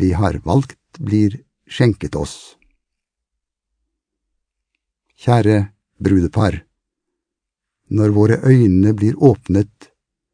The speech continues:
skjønner vi at Guds nåde er uendelig.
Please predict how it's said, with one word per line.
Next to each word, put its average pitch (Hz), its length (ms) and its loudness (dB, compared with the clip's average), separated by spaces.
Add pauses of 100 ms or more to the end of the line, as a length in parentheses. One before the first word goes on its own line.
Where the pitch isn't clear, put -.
(600)
skjønner 104 440 2
vi 95 140 2 (220)
at 104 200 -6
Guds - 440 -6
nåde 98 680 0
er 87 400 -6 (680)
uendelig. 78 640 -2